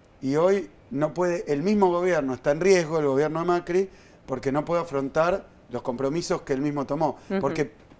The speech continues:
Speaker 1: y, ¿y por qué hizo esto? ¿Son tontos? Son, no,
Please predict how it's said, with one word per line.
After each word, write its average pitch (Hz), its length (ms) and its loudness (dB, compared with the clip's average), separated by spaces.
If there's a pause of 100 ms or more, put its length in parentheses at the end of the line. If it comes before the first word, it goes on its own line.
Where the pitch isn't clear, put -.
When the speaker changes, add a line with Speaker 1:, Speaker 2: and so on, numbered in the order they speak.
(140)
Speaker 1:
y, 147 260 -8
¿y 151 100 -2
por 175 200 0
qué 202 100 4
hizo 139 300 0
esto? 117 260 -8
¿Son 117 240 -6
tontos? 160 580 0
Son, 127 240 -8 (520)
no, 147 280 -4